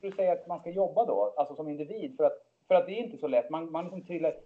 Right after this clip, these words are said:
jag gör ju samma sak. Jag tänker bara, "Jag ska inte äta så mycket av det här." Ja, men så kommer Jeppes flickvän och så bakar ju hon liksom, eh, Oreo-kaka med en cheesecake-botten liksom. Och då är det ju kört.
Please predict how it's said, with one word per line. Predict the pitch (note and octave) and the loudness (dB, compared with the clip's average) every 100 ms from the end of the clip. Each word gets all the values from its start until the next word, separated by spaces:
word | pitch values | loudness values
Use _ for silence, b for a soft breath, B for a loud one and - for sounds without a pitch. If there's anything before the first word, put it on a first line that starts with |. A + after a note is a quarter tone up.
| - | -2
jag | B2+ F#3 | 4 6
gör | A3+ | 4
ju | G3+ | 0
samma | E3+ C3+ | -4 -4
sak. | C3 G3 D3 | 2 2 2
Jag | |
tänker | D3+ C#3 | -2 -2
bara, | B2+ | 2
"Jag | B2+ | 2
ska | - | 2
inte | C#3+ | 0
äta | C3+ C3 | 0 0
så | C3 | -6
mycket | B2 B2+ | -4 0
av | |
det | A2+ | 2
här." | G#2+ - - _ | 2 0 -14 _
Ja, | E3 | -6
men | F3+ | -4
så | F#3 | -4
kommer | F3 D#3 C#3+ C3 C3 _ _ | -2 0 0 -2 -6 _ _
Jeppes | D3 - C3 - | -4 -4 -10 -12
flickvän | C3 B2+ B2+ | -14 -6 -4
och | A#2+ | -4
så | |
bakar | B2 C#3 A#2+ - | 2 4 4 2
ju | C3 | 0
hon | A#2 A2 | 0 -6
liksom, | G#2+ G2+ G2+ G2+ | -8 -2 -2 -2
eh, | G#2+ G#2 G2+ G2 G2 _ _ _ _ _ _ | -2 0 0 -2 -6 _ _ _ _ _ _
Oreo-kaka | - C3 A#2 A#2 A2 C3+ B2+ B2 | -2 0 0 -2 0 2 2 0
med | A#2+ | -6
en | A2+ | -10
cheesecake-botten | B2 A2+ - A2+ C#3+ - - A#2 | -14 -14 -12 -4 -4 -2 -4 -6
liksom. | F#2+ - - _ - | -6 -10 -12 _ -6
Och | |
då | C3+ | 0
är | F3+ F3 | 2 2
det | |
ju | D3+ B2+ | 0 2
kört. | - - | 2 2